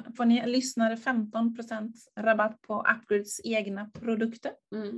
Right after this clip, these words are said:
Speaker 2: Och de får ju bara mer och mer saker hela
Speaker 1: Ja,
Speaker 2: tiden.
Speaker 1: det kommer ju
Speaker 2: Mm.
Speaker 1: nyheter hela tiden.
Speaker 2: Mm.
Speaker 1: Jätteroligt
Speaker 2: Mm.
Speaker 1: är det faktiskt.
Speaker 2: Ja, och menar, hela den sidan är ju toppen. De verkligen ger ju mycket också. De
Speaker 1: Mm.
Speaker 2: har för-, små föreläsningar och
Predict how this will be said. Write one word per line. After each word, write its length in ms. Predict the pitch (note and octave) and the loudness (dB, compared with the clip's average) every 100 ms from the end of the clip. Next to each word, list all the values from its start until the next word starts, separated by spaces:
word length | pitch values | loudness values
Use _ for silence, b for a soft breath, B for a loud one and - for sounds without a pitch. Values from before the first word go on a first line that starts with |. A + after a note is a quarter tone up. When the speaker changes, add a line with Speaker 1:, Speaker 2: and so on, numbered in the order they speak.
| F#3+ | 0
Speaker 2:
Och 60 | |
de 180 | A3+ G#3+ | 2 2
får 140 | G#3+ C4 | 4 4
ju 40 | |
bara 100 | A#3 | 4
mer 240 | G3+ F#3+ F#3+ | 2 0 0
och 80 | |
mer 120 | F#3 F3 | -2 -2
saker 360 | A#3+ A#3 F#3+ | 0 0 -2
hela 160 | F#3 G#3+ | 2 12
Speaker 1:
Ja, 180 | D4+ F#4+ | 12 12
Speaker 2:
tiden. 160 | E3 - | 8 -4
Speaker 1:
det 80 | A#3 | 2
kommer 200 | E4 D4+ | 4 4
ju 40 | |
Speaker 2:
Mm. 100 | D4 | 2
Speaker 1:
nyheter 280 | D4 D4 C#4+ | 2 0 -2
hela 540 | B3+ B3+ C#4+ C4+ C4 C4+ | -8 -6 -2 0 0 -2
tiden. 340 | G4 G4+ A#3+ C4 | -4 -4 0 0
Speaker 2:
Mm. 180 | G3+ E3+ - | 0 -6 -16
Speaker 1:
Jätteroligt 800 | F#3 C#4+ - - F3+ E4+ - G#3+ | -14 -14 -14 -12 -8 -8 -8 -10
Speaker 2:
Mm. 60 | G#3 | -8
Speaker 1:
är 120 | - | -10
det 60 | |
faktiskt. 380 | - - - - - _ _ | -12 -14 -14 -16 -18 _ _
Speaker 2:
Ja, 340 | G#3+ A#3 B3 A#3+ | 12 12 12 8
och 60 | |
menar, 200 | A3+ A#3 | 6 4
hela 200 | A#3+ B3+ | 4 4
den 180 | A#3+ A3+ | 2 0
sidan 420 | - C4+ B3+ C4+ | 0 0 2 4
är 40 | A3 | 4
ju 200 | G3 F#3+ F#3+ - | 0 -2 -8 0
toppen. 460 | D4 D4 - G3 G3 | 0 0 -4 -4 -2
De 260 | G#3+ G#3+ G#3+ - - | -4 -6 -10 -12 -8
verkligen 600 | A3+ G#3+ G#3 G#3 G3 F#3+ G3 | 0 0 0 2 2 2 -2
ger 380 | G3 B3+ E4 D4 | 4 10 12 10
ju 140 | G3 | 6
mycket 300 | F3 E3+ F3 | 0 -2 -6
också. 280 | D#3 - F3+ | -8 -6 4
De 80 | A#3 | 8
Speaker 1:
Mm. 160 | C#4 | 10
Speaker 2:
har 80 | D#4 | 8
för-, 280 | D#4+ A3 G3 | 6 6 6
små 200 | F#3+ G3+ | 2 -8
föreläsningar 960 | A3 G#3+ G3+ G3+ G3 - G3+ G3 F#3+ | 4 6 6 2 0 -4 -8 -4 -2
och 360 | F#3+ F#3+ F#3+ F#3+ | 0 4 4 4